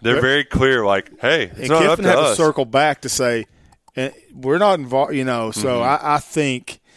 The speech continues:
Speaker 2: I think that's gonna be a question that is danced around, danced on, and, and, and dissected a hundred different ways. But I,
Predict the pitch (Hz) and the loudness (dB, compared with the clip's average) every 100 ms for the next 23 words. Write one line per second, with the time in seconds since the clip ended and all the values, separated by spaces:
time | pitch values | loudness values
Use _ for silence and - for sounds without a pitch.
0 | _ _ - 139 - 143 120 131 135 - | _ _ -2 -2 0 -2 0 -2 -2 -4
1 | 135 123 113 123 113 - 117 120 127 113 | -10 -10 -6 -6 -6 -8 -8 -6 -8 -10
2 | 104 101 - 117 123 - 113 107 117 120 | -10 -12 -10 -8 -8 -10 -10 -8 -6 -6
3 | 110 117 117 - 107 113 117 107 104 - | -6 -10 -10 -12 -10 -8 -8 -10 -12 -12
4 | 113 101 98 - _ _ _ - - 110 | -14 -14 -14 -18 _ _ _ -20 -12 -10
5 | 107 123 127 117 - 127 - 117 110 - | -6 -2 0 0 0 -2 -4 -6 -6 -6
6 | 131 117 104 117 120 101 110 107 120 131 | -6 -6 -10 -14 -14 -10 -8 -6 -8 -10
7 | - _ _ _ _ _ _ 254 123 117 | -12 _ _ _ _ _ _ _ -12 -8
8 | 110 107 - _ - _ _ _ _ - | -6 -8 -14 _ -20 _ _ _ _ -16
9 | 113 - | -12 -10